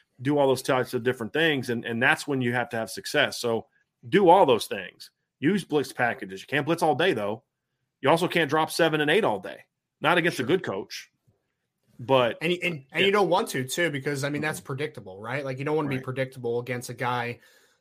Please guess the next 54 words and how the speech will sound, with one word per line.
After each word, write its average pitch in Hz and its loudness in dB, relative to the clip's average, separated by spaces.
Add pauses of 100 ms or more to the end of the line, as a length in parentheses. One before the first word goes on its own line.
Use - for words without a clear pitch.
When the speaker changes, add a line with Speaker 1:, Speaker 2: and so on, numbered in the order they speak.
(140)
Speaker 2:
like 190 2
a 190 4
Ryan 113 0
Day, 101 -10
'cause 120 -12
to 156 -8
your 139 -4
point, 185 -2
he's 135 -10
a 139 -6
really 170 0
good 151 -2
play 185 0
caller. 135 0
So 151 0
I 165 2
agree 185 -2
with 139 -6
you. 127 -4
And 131 -12
to 135 -8
Dan's 139 -4 (160)
question, 143 -2 (360)
you 139 -4
need 185 0
to 160 -2
mix 156 -4
everything 127 -4
up, - -12 (120)
right? 127 -6
Like, 127 -10
you 139 -8
can't 175 0
just 147 -2
be 156 0
a 135 4
one-track 131 -2 (120)
o-, 135 -10
defensive 127 -6
approach 117 0
because 123 -10
that's 127 -6
too - -10
predictable 135 -6
for 135 -4
a 131 -2
good 131 -4
offensive 131 -4
coordinator, 113 0
a 101 -14
good - -6
offensive 131 -8
play 208 0
caller. 110 -8